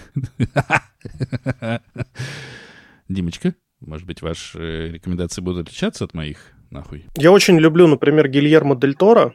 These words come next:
Speaker 1: А я нет.
Speaker 2: Э, например.
Speaker 1: Например.
Speaker 2: Ну вот он снял, э, «Тайну воды».
Speaker 1: «Тайна воды»?
Speaker 2: А,
Speaker 1: Разве т-, разве «Тайна воды»?
Speaker 2: да. По-моему, «Тайна воды» это называется. Я, блядь, не, не буду щас гуглить.
Speaker 1: Э, потому что нельзя
Speaker 2: Короче,
Speaker 1: гуглить.
Speaker 2: я четыре раза пытался начать смотреть этот фильм.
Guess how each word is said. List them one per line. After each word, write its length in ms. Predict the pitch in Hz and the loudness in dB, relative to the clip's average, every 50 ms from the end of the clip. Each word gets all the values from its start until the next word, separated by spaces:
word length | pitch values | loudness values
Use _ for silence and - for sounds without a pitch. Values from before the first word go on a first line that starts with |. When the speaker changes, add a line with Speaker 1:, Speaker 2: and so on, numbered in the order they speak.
| - - | -4 -2
Speaker 1:
А 100 | 110 127 | 0 0
я 100 | 139 123 | 2 2
нет. 340 | 104 101 98 98 - - - _ _ _ 175 | 2 2 2 0 -2 -6 -14 _ _ _ -14
Speaker 2:
Э, 440 | 156 143 143 135 127 123 123 127 123 135 - _ | -12 -10 -6 -6 -4 -4 -4 -4 -6 -8 -10 _
например. 540 | 139 135 127 - 131 135 123 123 117 120 - _ _ _ _ - - | -4 -2 -2 2 2 2 2 2 0 -2 -2 _ _ _ _ -14 -8
Speaker 1:
Например. 540 | 104 95 87 - 98 95 92 92 90 87 - _ _ _ | -6 -6 -4 -2 -2 -2 0 0 -2 -4 -8 _ _ _
Speaker 2:
Ну 140 | - 135 143 | 0 2 4
вот 160 | 165 190 185 | 6 6 6
он 100 | 202 180 | 6 4
снял, 640 | 160 - - 190 175 185 180 180 170 160 156 143 - - 143 147 143 143 139 139 131 127 | 4 4 2 4 4 6 6 8 8 8 6 4 4 2 4 4 6 6 6 6 4 2
э, 120 | 123 135 147 _ _ _ | 2 -2 -8 _ _ _
«Тайну 340 | 165 165 165 160 151 147 | 2 4 4 4 4 4
воды». 440 | 139 147 151 147 147 202 240 262 - _ | 4 4 4 4 6 4 2 2 -2 _
Speaker 1:
«Тайна 300 | - - 92 95 101 95 | -14 -10 -8 -8 -6 -6
воды»? 180 | 95 92 90 143 | -8 -8 -4 -2
Speaker 2:
А, 360 | 139 139 139 139 143 143 139 135 139 135 135 135 131 | 0 0 2 2 2 4 4 4 4 2 2 2 0
Speaker 1:
Разве 80 | 135 131 | -2 -2
т-, 60 | 113 | -2
разве 240 | 101 95 98 101 92 | -4 -4 -4 -6 -6
«Тайна 260 | - 104 101 101 98 | -4 -4 -2 -2 -2
воды»? 220 | 98 98 110 143 160 | -4 -4 -4 -6 -6
Speaker 2:
да. 240 | 139 135 139 135 - - _ _ _ | -6 -6 -8 -10 -14 -20 _ _ _
По-моему, 360 | _ 135 147 190 202 202 202 190 | _ -6 -4 -4 -2 -4 -4 -4
«Тайна 260 | - 196 190 190 185 | -2 -2 -2 0 -2
воды» 160 | 190 180 165 | 0 0 0
это 140 | 131 123 - | -2 -2 -2
называется. 500 | 120 123 123 127 127 131 127 - - 143 | -6 -6 -6 -8 -8 -8 -12 -10 -4 0
Я, 140 | 147 156 156 - - | 0 0 0 -2 -2
блядь, 160 | 143 147 135 | -2 -2 -2
не, 80 | 135 131 127 | -2 -6 -6
не 100 | - 160 | -6 -6
буду 160 | 151 147 127 113 | -6 -4 -8 -8
щас 200 | - - 127 117 | -8 -8 -8 -8
гуглить. 380 | 120 127 131 156 208 247 - 95 | -8 -8 -4 0 0 0 0 0
Speaker 1:
Э, 60 | 92 82 | 0 0
потому 260 | - - 101 95 92 | 0 2 2 0 0
что 140 | - - 107 | 2 4 4
нельзя 340 | 107 117 120 123 113 95 87 | 6 6 6 6 4 2 2
Speaker 2:
Короче, 340 | 87 147 175 196 - 90 85 | 4 4 4 4 4 2 0
Speaker 1:
гуглить. 220 | - - - - - _ | 0 -2 -6 -14 -18 _
Speaker 2:
я 300 | - 143 190 214 226 - - _ | 0 4 4 4 4 4 0 _
четыре 320 | - - - - 233 214 | -6 -4 2 4 4 6
раза 240 | 196 185 165 131 131 | 6 6 4 4 2
пытался 400 | - 139 - 139 127 120 - - | 0 0 2 2 2 2 2 -2
начать 260 | 131 127 - - 208 | -4 -4 -2 -2 -4
смотреть 400 | - - 135 120 - 139 139 131 | -4 -2 -4 -2 0 0 0 0
этот 220 | 131 123 - 123 - | 0 -4 -4 -10 -14
фильм. 320 | - - 135 123 107 - | -12 -10 -8 -8 -8 -12